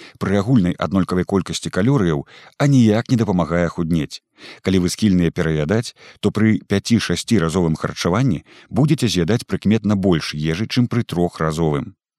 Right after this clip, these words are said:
Другі рэжым чатыры прыёмы ежы. Пасуе дзецям пасля спынення груднога кармлення і больш старэйшага ўзросту,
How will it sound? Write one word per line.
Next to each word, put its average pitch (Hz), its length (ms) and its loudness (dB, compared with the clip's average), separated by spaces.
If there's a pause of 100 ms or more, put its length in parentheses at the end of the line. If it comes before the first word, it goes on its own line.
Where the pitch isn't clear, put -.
(600)
Другі 90 420 2
рэжым 113 400 0 (200)
чатыры 123 440 -2
прыёмы 78 400 0
ежы. 76 360 -4 (320)
Пасуе 123 400 2
дзецям 95 460 0
пасля 87 240 -2
спынення 90 440 2
груднога 85 440 -2
кармлення 87 680 0
і 131 80 0
больш 87 380 0
старэйшага 98 480 -2
ўзросту, 117 480 -2